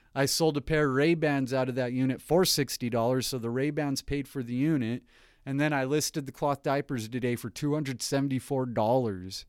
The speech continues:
and I kinda dropped it down a little bit. You know, I was like, "I, I could reasonably charge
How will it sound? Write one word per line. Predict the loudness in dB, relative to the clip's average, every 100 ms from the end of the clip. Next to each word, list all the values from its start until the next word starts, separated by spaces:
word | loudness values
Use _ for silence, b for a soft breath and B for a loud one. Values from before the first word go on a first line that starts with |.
| _ -6
and | 0
I | 2
kinda | 2 0 -2
dropped | 0 2 2
it | -2
down | -2 0 0
a |
little | 0 -2 -2
bit. | -4 -6 _ b b b b b
You | -6 -2
know, | 0
I | 0 0
was | 0
like, | -2 0 -2 -4
"I, | -10
I |
could | -8 -6
reasonably | -4 -2 -4 -2 -4
charge | 0 2 2 0 -4 -8